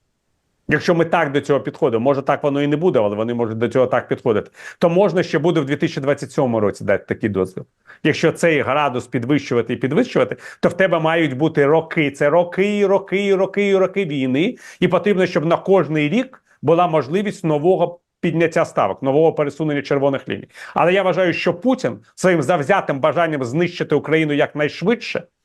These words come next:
буде сприяти тому, що Захід буде давати свої дозволи не тоді, коли вони планують, а набагато раніше. Тому що ця війна, безумовно, буде йти в бік ескалації, збільшувати можливість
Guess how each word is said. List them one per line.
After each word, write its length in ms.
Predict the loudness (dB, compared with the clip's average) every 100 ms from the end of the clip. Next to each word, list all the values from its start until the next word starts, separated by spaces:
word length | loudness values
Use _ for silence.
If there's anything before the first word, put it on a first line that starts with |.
| -20 -8 2
буде 460 | 4 4 2 0 -12 _ _
сприяти 680 | -18 -2 0 2 2 0 -2
тому, 240 | -2 -2
що 180 | -2 -2
Захід 320 | 0 -2 -2
буде 160 | -2 0
давати 340 | 2 0 0
свої 420 | -6 -4 -2 -2 -2
дозволи 460 | 0 2 0 -4 -4
не 120 | -4
тоді, 260 | -4 -2
коли 200 | 0 2
вони 180 | 2 -2
планують, 400 | 0 0 0 0
а 60 | 0
набагато 420 | 0 0 0 0
раніше. 500 | 0 -2 -6 -10 -16 _ -10 -2
Тому 160 | 0
що 120 | 0
ця 180 | 0 0
війна, 280 | 0 0 0
безумовно, 640 | 0 0 2 2 0 -4 -8 _
буде 300 | 0 2 2
йти 240 | -2 -2 -2
в 40 |
бік 240 | -2 -4 -6
ескалації, 640 | -2 0 2 0 -2 -6
збільшувати 600 | -4 -4 -4 0 0 0
можливість 500 | -2 0 -2 -2 -8